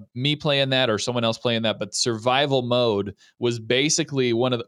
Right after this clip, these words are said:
one of the early renditions of a battle royale,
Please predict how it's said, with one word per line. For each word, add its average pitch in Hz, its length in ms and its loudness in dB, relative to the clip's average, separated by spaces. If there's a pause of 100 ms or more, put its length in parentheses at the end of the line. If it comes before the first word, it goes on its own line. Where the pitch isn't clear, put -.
(100)
one 196 220 2
of 302 60 -2
the 180 100 4
early 170 340 2
renditions 135 640 0
of 110 80 -2
a 107 80 0
battle 113 300 2
royale, 110 560 2